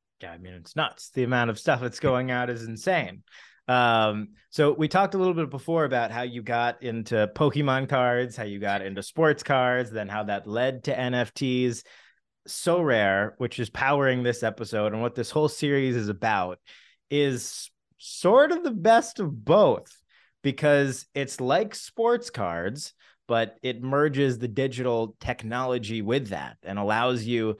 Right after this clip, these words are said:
you know, to play fantasy sports in a way that traditional sports cards don't allow you to do. What was your first introduction to Sorare? 'Cause I know you have, you have some experience as well.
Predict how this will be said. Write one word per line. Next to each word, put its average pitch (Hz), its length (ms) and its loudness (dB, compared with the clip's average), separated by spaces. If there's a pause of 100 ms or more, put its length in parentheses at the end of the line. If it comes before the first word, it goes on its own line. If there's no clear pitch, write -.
(260)
you 113 80 -6
know, 104 200 0
to 104 180 -8
play 139 340 -4
fantasy 131 540 -4
sports 139 640 0
in 113 600 -2
a 123 80 0
way 120 360 0
that 113 320 -2 (180)
traditional 147 500 -4
sports 156 420 -4
cards 110 380 -2
don't 120 300 -4 (100)
allow 104 440 -6
you 104 240 -4
to - 200 -10
do. 95 420 0 (320)
What 147 120 2
was 175 320 0
your 160 160 -2
first 165 420 -2 (140)
introduction 127 680 0
to 110 60 -4
Sorare? 107 520 -2
'Cause - 120 -12
I 110 80 -6
know 127 80 -4
you 143 140 0
have, 123 240 0
you 135 80 -4
have 151 120 0
some 143 180 -4
experience 113 640 -2
as 92 120 -12
well. 104 360 -2